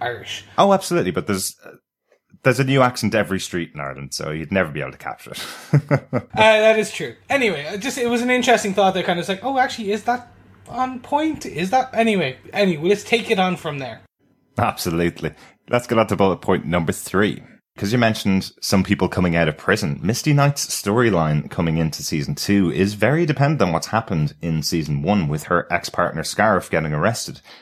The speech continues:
Speaker 2: We see the impact of what's happened, uh, to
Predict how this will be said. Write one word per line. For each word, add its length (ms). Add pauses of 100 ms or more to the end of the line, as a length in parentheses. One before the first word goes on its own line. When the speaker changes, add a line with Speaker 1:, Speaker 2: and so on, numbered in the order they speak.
(140)
Speaker 2:
We 120
see 240
the 200
impact 400
of 120
what's 180
happened, 480 (340)
uh, 280
to 480